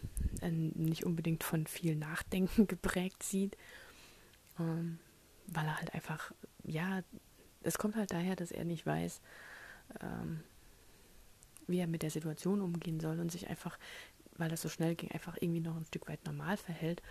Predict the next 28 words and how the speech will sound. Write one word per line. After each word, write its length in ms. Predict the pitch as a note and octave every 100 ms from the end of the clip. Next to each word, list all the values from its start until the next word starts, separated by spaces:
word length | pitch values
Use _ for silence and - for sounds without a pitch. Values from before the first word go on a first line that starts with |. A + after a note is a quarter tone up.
| - - - - -
oder 120 | D#3+
manchmal 360 | D3+ D3+ - -
einfach 300 | - E3 -
auch 200 | E3 D#3+ - - - - - - - - - -
nicht 360 | F#3+ F3 E3+ - - -
nachdenkt, 640 | F3 D#3 F3+ - - F3+
dass 120 | F3+ -
das 240 | E3+ -
was 300 | D#3+ - - - - - - - - - - -
anstoßen 560 | G3+ G#3+ - E3+ -
könnte 280 | E3 D#3+ D#3+
oder 120 | -
was 100 | E3
Schlimmes 380 | - F#3+ G3+ -
sein 140 | -
könnte 240 | E3 E3 D#3+
oder 140 | -
was 220 | E3+ D#3+ - - - - -
Negatives. 560 | D#3+ F3+ E3+ - D#3 D#3+ - -
Ja, 260 | D#3+ F3 F3
weil 120 | E3
er 60 |
es 120 | D#3 -
halt 140 | E3
nicht 140 | D#3
gewohnt 340 | - D3 A3+ C#4+
ist, 160 | -
weil 120 | -